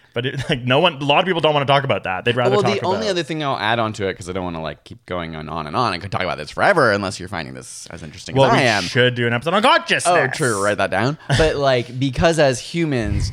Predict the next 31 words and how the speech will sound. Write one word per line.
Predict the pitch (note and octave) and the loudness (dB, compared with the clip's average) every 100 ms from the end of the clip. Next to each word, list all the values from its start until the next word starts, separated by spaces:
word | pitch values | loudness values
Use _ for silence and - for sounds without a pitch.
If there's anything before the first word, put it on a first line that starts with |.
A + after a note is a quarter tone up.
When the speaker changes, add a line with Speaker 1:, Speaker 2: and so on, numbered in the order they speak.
| - | -6
Speaker 2:
you're, | G#2 A#2+ - | -4 -4 -4
you're | - A#2 | -4 -4
saying, | - G#2+ | -4 -6
like, | F#2+ F2 | -6 -8
we're | F2+ F2+ | -6 -6
interpreting | F#2 - A2 A2 G2 F2 | -8 -10 -10 -6 -8 -8
signals. | - C3 A2+ E2+ F#2 | -6 -6 -4 -6 -6
We | C#3 | -8
can | - E3+ C#3+ | -4 -4 -2
really, | F3 E3+ - - | 0 0 -4 -6
we | A#2+ - | -6 -2
only | C#3 D3 B2 | -4 -2 -4
have | F2 G#2 G#2+ F#2 - | -4 -4 -2 -4 -6
so | - A2+ | -4 -4
many | G2+ F#2+ F2+ | -4 -6 -8
tools | - G#2+ F2 D2+ | -8 -6 -4 -6
to, | - F2+ D#2 | -10 -12 -10
like, | F2 | -8
we | F#2+ | -6
don't | A2 G#2 | -4 -6
see | G2 | -8
U | F2+ D#2+ | -10 -8
V | D2 D2+ | -10 -10
light. | C2 - | -10 -8
We | F#2 | -8
don't | G#2 A2+ - | -2 -2 -4
see, | - G#2+ F2+ - - _ | -10 -10 -12 -16 -20 _
we | G#2+ G2 - F2+ - | -12 -12 -14 -14 -6
can | A#2 A2 | -6 -2
only, | B2 B2+ A#2 A2 G#2 G2+ _ - | 0 2 0 -2 -4 -6 _ -12
um, | F#2 F#2 D#2+ | -6 -4 -6